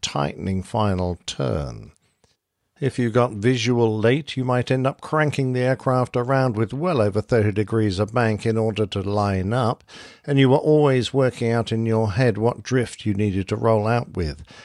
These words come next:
as you settle onto the center line so that you didn't immediately drift off it again. Hong Kong has its typhoon season as well,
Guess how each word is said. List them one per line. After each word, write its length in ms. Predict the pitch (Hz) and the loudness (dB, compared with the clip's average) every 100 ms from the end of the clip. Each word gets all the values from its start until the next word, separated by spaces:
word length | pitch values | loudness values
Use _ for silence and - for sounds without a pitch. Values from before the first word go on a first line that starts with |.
| - | -6
as 180 | 117 92 | -4 0
you 80 | 98 | 0
settle 420 | - 113 98 98 | 2 2 2 0
onto 220 | 95 90 | 0 -2
the 140 | 95 | -2
center 340 | - 120 113 104 | 0 0 0 0
line 380 | 95 95 101 101 - - _ | 0 2 0 -2 -10 -20 _
so 180 | - 135 | -2 0
that 140 | 127 | 2
you 160 | 120 107 | 0 2
didn't 340 | 113 110 98 | 2 2 0
immediately 760 | 104 113 117 110 - - 107 | 0 0 0 -2 -4 -4 -4
drift 380 | 98 - 101 - | -2 -2 -2 -4
off 240 | 76 - - | -8 -8 -10
it 140 | 69 | -10
again. 560 | 76 76 71 71 65 64 _ _ _ _ _ _ _ _ | -12 -12 -12 -14 -20 -20 _ _ _ _ _ _ _ _
Hong 240 | 131 127 | -2 -2
Kong 340 | - 135 127 | 2 4 4
has 220 | 117 120 113 | 2 2 2
its 160 | 117 | -2
typhoon 760 | - 123 117 107 - 156 139 127 | -4 -2 0 -2 -2 -2 -2 -2
season 520 | - 113 101 98 101 | -2 0 0 -2 -2
as 200 | 104 - | -2 -2
well, 380 | 127 117 107 | 0 2 0